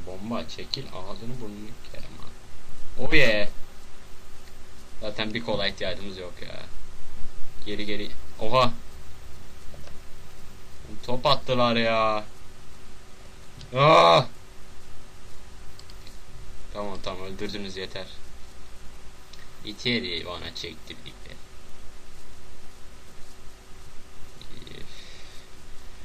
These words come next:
Arkadaşlar böyle boktan video olmaz olsun ya. Yine kronometreyi de açmayı unuttum.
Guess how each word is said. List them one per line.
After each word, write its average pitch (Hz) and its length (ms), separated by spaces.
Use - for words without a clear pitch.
Arkadaşlar 98 480
böyle 104 240
boktan 101 380
video 90 220
olmaz - 260
olsun - 320
ya. - 360
Yine 95 280
kronometreyi 92 600
de 80 60
açmayı 82 280
unuttum. - 360